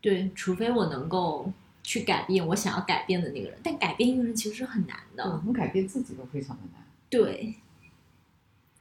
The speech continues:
Speaker 1: 所以大家还是先活得自己开心一点吧。<laughs> 男人，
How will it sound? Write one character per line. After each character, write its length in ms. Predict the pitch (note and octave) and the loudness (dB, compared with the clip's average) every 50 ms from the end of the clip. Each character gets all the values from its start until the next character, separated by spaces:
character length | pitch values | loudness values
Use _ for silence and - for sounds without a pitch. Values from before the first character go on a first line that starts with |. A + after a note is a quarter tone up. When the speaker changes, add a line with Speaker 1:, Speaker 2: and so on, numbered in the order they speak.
| _ _ _ _ _ _ _ _ _ _ _ _ _ _ _ _ _ _ _ _ _ _ _ _ _ - - - _ _ _ _ _ _ _ - | _ _ _ _ _ _ _ _ _ _ _ _ _ _ _ _ _ _ _ _ _ _ _ _ _ -16 -16 -16 _ _ _ _ _ _ _ -10
Speaker 1:
所 160 | - - G#3+ | -2 6 6
以 340 | A3+ A#3+ A3 F#3 - - - - | 6 8 8 6 4 2 -2 0
大 100 | C4 A3+ | 0 0
家 120 | A3+ B3 | 2 2
还 120 | A3+ G#3 | 2 2
是 140 | G3 G#3 A3 | 6 6 6
先 240 | A3 - A#3+ A#3 A3+ | 6 6 2 0 0
活 220 | A3+ - F3+ F3+ | 0 0 2 4
得 100 | F#3 G#3+ | 4 4
自 140 | G#3+ - A#3 | 4 4 2
己 100 | G3 F#3 | 0 0
开 180 | - - - G#3 G#3+ | -2 2 2 4 4
心 200 | - A#3+ A#3+ A#3+ | 4 4 4 4
一 60 | A#3 | 4
点 240 | A#3+ F3+ - - - | 4 4 2 0 -2
吧。 260 | - - - - - - B3+ A#3 - - - | -2 -2 -2 -2 -2 -2 -4 -4 -4 -4 -6
<laughs> 320 | B3 - - - - G#3 - | -4 -4 -4 -6 -6 -6 0
男 160 | E3+ E3+ F3 G3 | 0 2 2 2
人， 80 | - | 0